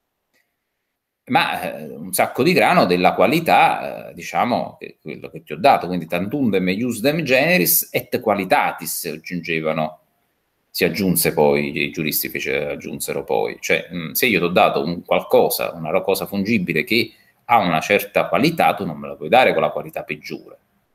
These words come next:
ma, eh, quantomeno la stessa qualità. Ora, quindi il mutuo è un, un, eh, un atto gratuito, per cui io ti presto del denaro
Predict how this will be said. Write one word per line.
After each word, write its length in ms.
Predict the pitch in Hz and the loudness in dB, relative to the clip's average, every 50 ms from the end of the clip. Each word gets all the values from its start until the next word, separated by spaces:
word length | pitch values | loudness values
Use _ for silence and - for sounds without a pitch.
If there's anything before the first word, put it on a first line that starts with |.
| _ _ _ _ _ _ _ _ _ _ _ _ _ _ _ | _ _ _ _ _ _ _ _ _ _ _ _ _ _ _
ma, 280 | - - - - 76 69 | -6 -6 -6 -6 -10 -10
eh, 40 | - | -6
quantomeno 440 | 69 69 73 - 104 80 67 78 | -6 -4 -2 0 0 0 0 -2
la 60 | 90 - | -2 -4
stessa 320 | - - - - - - | -2 -4 -4 -4 -4 -6
qualità. 440 | - - - - - - - - _ _ _ _ _ _ _ _ _ _ _ _ _ _ _ _ _ _ _ _ _ _ _ _ _ _ _ _ _ _ _ _ _ _ - | -12 -14 -10 -6 -6 -6 -6 -6 _ _ _ _ _ _ _ _ _ _ _ _ _ _ _ _ _ _ _ _ _ _ _ _ _ _ _ _ _ _ _ _ _ _ 2
Ora, 580 | - 170 151 131 127 - - - - _ _ _ _ _ _ _ _ _ _ _ _ _ _ _ _ _ - | 4 6 6 6 4 2 -2 -8 -14 _ _ _ _ _ _ _ _ _ _ _ _ _ _ _ _ _ -2
quindi 200 | - 156 151 180 | 0 2 4 4
il 60 | 190 | 6
mutuo 580 | 180 185 220 220 - - - - - - - - | 6 6 6 6 8 8 8 6 6 2 0 0
è 280 | - - 170 170 - - | 2 4 4 4 2 0
un, 180 | 117 127 131 - _ - - | -4 -6 -8 -10 _ -20 -16
un, 300 | - 131 127 127 117 107 | -12 -8 -4 -4 -2 -2
eh, 240 | 98 95 - - 95 92 90 82 71 73 | -2 -2 -4 -4 -6 -8 -8 -8 -6 -2
un 100 | 117 135 | 0 0
atto 320 | 160 170 - - - - | 0 2 0 -2 -2 -2
gratuito, 720 | 92 95 95 87 - 175 170 120 92 90 - 82 78 - _ _ _ _ _ _ _ _ _ _ _ _ | 0 -2 0 2 2 2 2 2 0 0 -2 -6 -6 -6 _ _ _ _ _ _ _ _ _ _ _ _
per 140 | - 110 - | -8 -6 -2
cui 120 | - 139 | 2 2
io 100 | 120 107 | 2 2
ti 120 | - 117 - | 2 2 2
presto 360 | 139 139 107 - - - 98 | 2 2 2 0 -2 -4 -2
del 200 | 90 104 107 123 | 0 0 0 2
denaro 800 | 143 165 156 139 135 143 156 160 170 180 180 - - - _ | 2 4 4 4 4 6 6 6 6 4 2 0 -8 -16 _